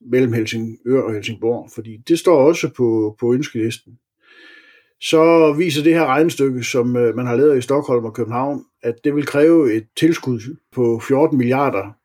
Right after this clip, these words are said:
skattekroner. Og så bliver det straks mere vanskeligt at,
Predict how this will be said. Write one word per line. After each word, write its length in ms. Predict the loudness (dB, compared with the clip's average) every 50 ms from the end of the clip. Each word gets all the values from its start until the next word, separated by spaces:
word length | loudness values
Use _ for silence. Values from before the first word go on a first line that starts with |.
| _ -20
skattekroner. 760 | -20 -4 0 2 2 2 2 0 -2 -4 -4 -4 -4 -6 -8 -12 _ _ _ _ _ _ _ _ _ _ _ _ _ _ _ -20 _ _ _ _ _ _ _
Og 140 | -8 -8 -4
så 160 | 0 0 2
bliver 180 | 4 4 4
det 140 | 4 2 0
straks 400 | 0 2 0 0 0 0 -2 0
mere 840 | 2 4 4 4 4 4 4 2 2 2 2 2 2 2 0 0 -4 -6 -12 _ _ _ -2
vanskeligt 420 | 0 0 0 0 -2 -2 0 0
at, 240 | 2 2 2 0